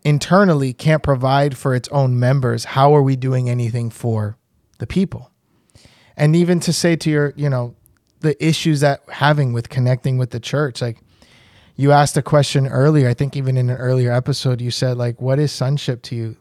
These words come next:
Like, for me, sonship in Puerto Rico is, I kind of use this analogy, like, how do you get a misbehaved attack dog to trust you?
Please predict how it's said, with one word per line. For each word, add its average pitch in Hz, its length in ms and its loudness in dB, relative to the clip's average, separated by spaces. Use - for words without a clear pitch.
Like, 135 180 -6
for 147 160 -4
me, 170 380 0
sonship 147 480 0
in 135 100 -2
Puerto 135 240 -2
Rico 135 380 0
is, 123 260 -2
I 135 260 2
kind 151 180 2
of 147 80 2
use 147 220 2
this 139 160 2
analogy, 127 500 2
like, 117 220 -2
how 151 320 6
do 165 80 2
you 170 180 2
get 139 460 0
a 123 320 -2
misbehaved 131 960 0
attack 139 440 0
dog 117 300 -2
to - 100 -8
trust - 420 -4
you? 151 140 -12